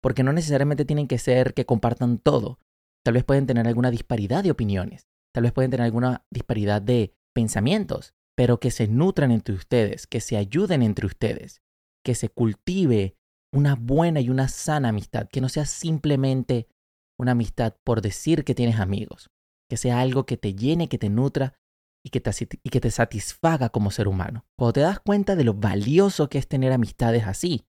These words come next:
y te das cuenta de lo dañino que es tener amistades negativas, tóxicas, que critican, que destruyen, ahí va a empezar a cambiar tu vida.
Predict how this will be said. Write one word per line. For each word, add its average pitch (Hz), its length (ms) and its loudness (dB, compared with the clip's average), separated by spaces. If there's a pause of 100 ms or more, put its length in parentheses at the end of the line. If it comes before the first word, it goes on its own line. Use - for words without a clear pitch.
y 120 80 -4
te 113 120 0
das 120 140 0
cuenta 156 280 2
de 131 100 2
lo 110 120 2
dañino 135 560 0
que 165 140 -6
es 156 100 -6
tener 151 200 -2
amistades 123 420 -2
negativas, 110 600 0 (100)
tóxicas, - 600 -4 (600)
que 117 100 -4
critican, 110 680 -4
que 110 120 -2
destruyen, 120 640 -2 (380)
ahí 160 500 -2 (220)
va 131 60 4
a - 20 4
empezar 117 360 0
a 107 40 0
cambiar 95 320 0
tu 110 120 -4
vida. - 280 -8